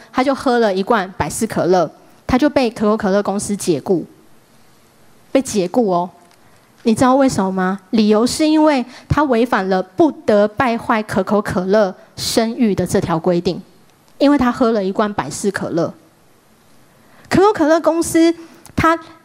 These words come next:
给我们看到的是，哇，好温暖哦，白色的北极熊，有没有？哇，好好喝哦，很欢乐，很活泼的一个形象。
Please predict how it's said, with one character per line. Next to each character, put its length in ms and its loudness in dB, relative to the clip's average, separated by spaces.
给 140 4
我 100 4
们 120 2
看 180 0
到 160 2
的 80 2
是， 200 0
哇， 320 2
好 120 -2
温 240 2
暖 260 0
哦， 400 4
白 140 0
色 120 -2
的 80 4
北 200 2
极 200 2
熊， 560 2
有 80 0
没 60 4
有？ 220 2
哇， 460 2
好 180 0
好 220 2
喝 380 4
哦， 140 4
很 220 -4
欢 420 -2
乐， 240 2
很 140 0
活 260 0
泼 240 2
的 140 0
一 100 -2
个 240 0
形 300 -2
象。 260 0